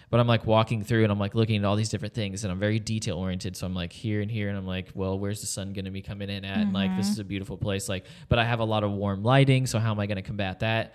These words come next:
Speaker 2: Right.
Speaker 1: And it's those little things, and that's why I love shooting real estate, because I don't have to tell anybody, like, "Hey, move here or move
Speaker 2: Right.
Speaker 1: here." It's just, like, the house is there and it's still, and I don't have to worry about it.
Speaker 2: Right.
Speaker 1: It's 'cause
Speaker 2: Yeah.
Speaker 1: people scare me. <laughs>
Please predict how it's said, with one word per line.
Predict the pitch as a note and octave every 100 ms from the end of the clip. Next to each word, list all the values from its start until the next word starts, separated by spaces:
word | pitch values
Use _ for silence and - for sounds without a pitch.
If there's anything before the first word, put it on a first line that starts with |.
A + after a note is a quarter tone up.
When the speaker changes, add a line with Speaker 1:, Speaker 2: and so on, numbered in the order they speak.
| - - -
Speaker 2:
Right. | F#3
Speaker 1:
And | A#2
it's | A2+ -
those | C3 A2+
little | B2 C3+ B2+
things, | A#2 B2+ A#2 G#2 G2 G2 - -
and | A#2
that's | C3+
why | C#3 A#2
I |
love | G#2+ G#2+ G#2+
shooting | - A2+ G2+ F#2+
real | C#3+
estate, | F#3+ - A2
because | G2+ A2
I | D#2+
don't | A2
have | A#2
to | A#2
tell | - A#2+ A#2
anybody, | A2 G#2 G2+ F#2+
like, | F#2 E2 - - -
"Hey, | - C#3 A#2+ G#2+ G#2 - G3+ - _ _ -
move | C3+ D3 C3+
here | B2 D3 C#3 C3+ C3
or | A#2
move | B2 B2+ B2
Speaker 2:
Right. | C#3+ D3
Speaker 1:
here." | B2+ A#2 A2 A2 - - -
It's | A#2
just, | B2 -
like, | G#2+ F#2+ - -
the | G#2+
house | G#2 F#2+
is | F#2+ G2+
there | F2+
and | F#2
it's | F2
still, | - F2 F2
and | E2+
I | C#2+
don't | E2
have |
to | -
worry | -
about | - -
it. | -
Speaker 2:
Right. | F#3+ F3 A2+ D#2+
Speaker 1:
It's | -
'cause | -
Speaker 2:
Yeah. | G3 E3 D3+ C3+
Speaker 1:
people | E3 E3+
scare | - F#2+ -
me. | - - - A3+ -
<laughs> | - E3+ F#3+ F#3+ A#3+ F3 - -